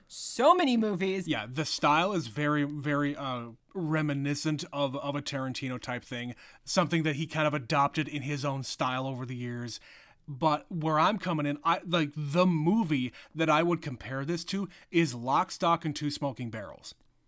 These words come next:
Speaker 1: Okay, I get that. Now that you
Speaker 2: So,
Speaker 1: say that.
Speaker 2: think about all these different groups kinda coming together over one thing.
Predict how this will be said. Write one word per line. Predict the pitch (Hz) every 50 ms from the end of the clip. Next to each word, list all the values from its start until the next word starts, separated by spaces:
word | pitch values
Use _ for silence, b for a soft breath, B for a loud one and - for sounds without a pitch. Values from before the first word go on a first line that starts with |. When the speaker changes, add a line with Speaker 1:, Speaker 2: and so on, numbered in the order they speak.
| 226 233
Speaker 1:
Okay, | 277 262 - 294 269 226
I | 208 208 233 247
get | 196 262 233 - - -
that. | 190 180 165 160 - -
Now | 208 214 226 -
that | 180 175
you | 165 165
Speaker 2:
So, | 160 -
Speaker 1:
say | 247 214 196
that. | 170 - 180 - 175
Speaker 2:
think | 190 196 196 -
about | 220 160 190 185 180 185 -
all | 151 160 180 185
these | 190 208 185
different | 147 185 185 170 180 180 165
groups | 147 160 165 160 -
kinda | - 175 170 165
coming | 165 - 170 165 165 160 160
together | 165 160 123 - 156 147 165 165 -
over | 175 170 151 151 151
one | 135 127 127 147 156 160 156 147
thing. | 147 - - - 170 127 107 104